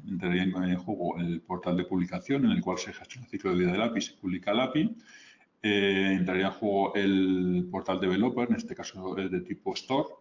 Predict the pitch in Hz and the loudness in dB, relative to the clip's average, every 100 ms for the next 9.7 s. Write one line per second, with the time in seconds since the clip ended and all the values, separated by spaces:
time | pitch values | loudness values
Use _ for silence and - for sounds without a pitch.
0 | _ - 104 - _ _ - 107 101 104 | _ -12 -12 -12 _ _ -6 -2 -2 -6
1 | - - 143 170 - - - - - - | -8 0 0 0 -6 -14 -20 -20 -20 -20
2 | - - 104 98 113 113 98 - 101 95 | -20 -8 -4 -2 2 2 2 0 0 2
3 | 92 90 90 - - _ - - 95 92 | 2 2 0 -4 -14 _ -14 -10 -4 0
4 | 98 101 - - 98 110 98 - - - | 0 0 -2 -4 -2 2 2 0 -4 -4
5 | 90 90 90 90 104 90 - 80 - - | -2 0 0 0 -6 -8 -12 -12 -14 -10
6 | 90 85 90 90 90 135 143 143 117 - | -8 -4 -2 0 -2 0 0 2 0 -4
7 | - _ _ _ _ _ _ _ _ _ | -16 _ _ _ _ _ _ _ _ _
8 | _ _ _ _ 113 113 98 95 95 92 | _ _ _ _ -8 -4 -2 0 0 0
9 | 90 - 143 143 170 - - | -2 -2 -2 0 0 0 -6